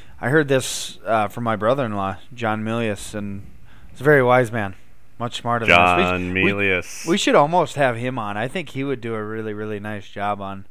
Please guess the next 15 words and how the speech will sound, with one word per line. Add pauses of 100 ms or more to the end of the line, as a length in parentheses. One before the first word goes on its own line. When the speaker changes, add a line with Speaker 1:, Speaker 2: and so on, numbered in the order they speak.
(300)
Speaker 1:
on
this
thing,
and
he'd
enjoy
it.
And (800)
yeah,
well,
I,
I
think
we
should.